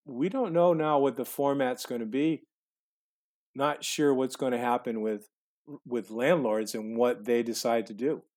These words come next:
Um, do they raise their rents because they took a beating? Do they say, "You know what? I'm not interested in restaurants as tenants anymore.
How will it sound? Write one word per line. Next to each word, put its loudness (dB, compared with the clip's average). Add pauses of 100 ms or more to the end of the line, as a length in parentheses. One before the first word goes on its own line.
(320)
Um, -2 (280)
do 0
they 6
raise 6
their 0
rents -2 (100)
because 2
they 4
took -2
a -2
beating? -4 (380)
Do -4
they 4
say, 2
"You 2
know 4
what? 6
I'm 4
not 4
interested 0
in -4
restaurants -2
as -10
tenants -6
anymore. -8